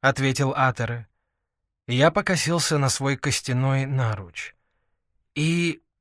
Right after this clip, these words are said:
как им управлять?» «А как вы общаетесь со своим элементалем, Ашерос?» «Точно так же, мысленно. Пока что старайтесь максимально конкретизировать задачи, адресованные ему.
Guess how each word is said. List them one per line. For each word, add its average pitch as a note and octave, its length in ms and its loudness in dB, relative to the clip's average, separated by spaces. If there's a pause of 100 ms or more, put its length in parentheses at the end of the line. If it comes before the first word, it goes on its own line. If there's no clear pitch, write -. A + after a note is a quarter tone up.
как D#3+ 300 0
им G#3+ 120 4
управлять?» G#3 760 0 (720)
«А G3 140 2
как B3 240 4
вы F3+ 120 4
общаетесь D#3 680 2
со C#3+ 100 0
своим C3+ 460 2
элементалем, B2 880 0
Ашерос?» - 680 -8 (680)
«Точно C3 420 2
так F#3+ 280 0
же, G2 280 -10 (320)
мысленно. D3 760 4 (640)
Пока G3+ 320 6
что G2 360 -2
старайтесь G3+ 600 4
максимально F#3+ 680 6
конкретизировать D#3 920 0
задачи, C3+ 520 -2
адресованные B2+ 880 -2
ему. G#2 380 -8